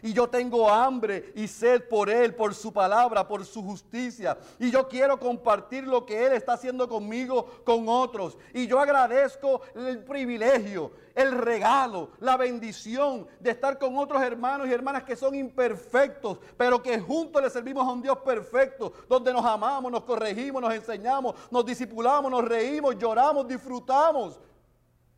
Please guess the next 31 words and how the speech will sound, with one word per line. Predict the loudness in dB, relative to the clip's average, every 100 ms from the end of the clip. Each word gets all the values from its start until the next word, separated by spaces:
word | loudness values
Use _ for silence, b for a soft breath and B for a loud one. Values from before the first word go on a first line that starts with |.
| _ _ _ _ _
de | -2
la | -2
comunidad | -2 -4 -2 0 -2 -4 -18 _ _ _
que | -8 -6
hizo | -6 -10
Él | -14
posible. | -18 -20 -20 -20 _ _ _ _ _ _ _ _ _ _ _ _ _ _ _ _ _ _ _ -20
¿Por | -16
qué | -14
estás | -14 -14
aquí? | -14 -16 -20 _ _ _ _ _ _ _ _ _ _
¿Por | -12
qué | -12
sigues | -12 -10 -10
a | -10 -10
Jesús? | -12 -14 -20 _ _ _ _ _ _ _ _ _ _ -14
¿Por | -10
qué | -4
eres | -2
miembro | -2 -4 -2
de | -2
la | -4
iglesia? | -6 -12 -14 -20 -20 _ _ _ _ _ _ _ _ _ _ _ _ _ _ _ -16
¿O | -12
para | -10 -10
qué | -14 -16
eres | -14
miembro | -12 -12 -14 -16
de | -18
la |
iglesia? | -18 -20 -20